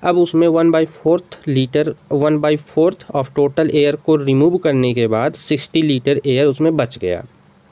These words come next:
ठीक है, सिक्सटी liter of air remaining। अब सिक्सटी लीटर का भी one by fourth रिमूव करेगा at a time पे, तो सिक्सटी into one by four, इसका जब मल्टीप्लिकेशन करेंगे तो इसका आंसर आएगा फ़िफ़्टीन लीटर्स।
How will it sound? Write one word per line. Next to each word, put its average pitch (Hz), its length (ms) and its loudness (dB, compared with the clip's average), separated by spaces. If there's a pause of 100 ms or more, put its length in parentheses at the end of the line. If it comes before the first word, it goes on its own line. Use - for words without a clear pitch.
(600)
ठीक 139 280 -4
है, 131 140 -2 (520)
सिक्सटी 147 340 -4
liter 135 320 0
of 123 160 -4
air 139 240 -2
remaining। 110 400 0 (580)
अब 175 120 -2
सिक्सटी - 560 -4
लीटर 190 320 0
का 196 140 0
भी 185 180 -2
one 185 280 2
by 180 140 2 (200)
fourth 185 360 0
रिमूव 180 360 2
करेगा 175 400 2
at 170 160 -2
a 175 140 0
time 165 240 4
पे, 151 200 0 (520)
तो 165 80 0
सिक्सटी 175 580 -4 (380)
into 160 400 2
one 170 240 2
by 156 120 2 (120)
four, 175 180 2 (840)
इसका 165 280 0
जब 175 140 0
मल्टीप्लिकेशन 170 720 0
करेंगे 170 360 0
तो 175 100 0
इसका 151 300 0
आंसर 147 280 0
आएगा 143 220 0
फ़िफ़्टीन 165 460 0
लीटर्स। 170 460 -2